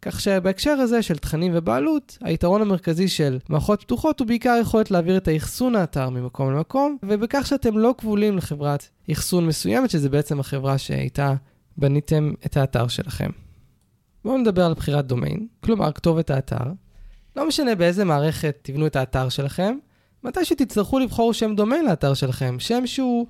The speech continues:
בעצם מייצג את כתובת האתר שלכם, לרוב קשורה לעסק או לשם שלכם. למשל, הכתובת של האתר שלי היא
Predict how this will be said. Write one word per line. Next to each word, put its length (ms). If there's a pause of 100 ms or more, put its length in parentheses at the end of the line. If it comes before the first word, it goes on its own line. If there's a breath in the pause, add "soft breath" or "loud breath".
בעצם 340
מייצג 280
את 100
כתובת 400
האתר 320
שלכם, 560 (140)
לרוב 340
קשורה 340
לעסק 600
או 60
לשם 280
שלכם. 500 (580 soft breath)
למשל, 220
הכתובת 400
של 140
האתר 280
שלי 240
היא 240